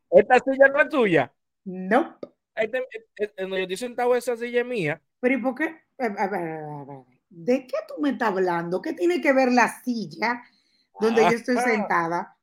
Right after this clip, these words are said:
Speaker 2: con el tema que tú
Speaker 1: Bueno,
Speaker 2: traes?
Speaker 1: tú
Speaker 2: O sea, como que no estoy entendiendo.
Speaker 1: Bueno, quise hacer una acotación porque hubieron dos comunicadoras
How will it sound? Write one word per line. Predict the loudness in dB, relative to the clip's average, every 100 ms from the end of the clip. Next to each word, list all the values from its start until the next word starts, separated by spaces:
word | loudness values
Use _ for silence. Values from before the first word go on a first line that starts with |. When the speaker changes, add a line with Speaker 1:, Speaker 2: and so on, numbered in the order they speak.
| _ _ _
Speaker 2:
con | 6 6
el | 6 4
tema | 2 4 4
que |
tú | 6
Speaker 1:
Bueno, | 6
Speaker 2:
traes? | 4 2 -2
Speaker 1:
tú | -4
Speaker 2:
O |
sea, | -2 -2
como | -2 -4
que | -4
no | -4 -4
estoy | -2 -2 -2
entendiendo. | -4 -6 -10 -14 -20 _ _
Speaker 1:
Bueno, | -2 0 0 -2 -4
quise | -4 -2
hacer | -2
una | -2 -2
acotación | -2 -2 -2 2 2 2
porque | 2 2 2 0 2 0 -2 -6 -6
hubieron | -6 -2 0 0 -2 -6 -4
dos | 0 0 -4 -6
comunicadoras | -8 -6 -8 -6 -6 -4 -4 -4 -10 -14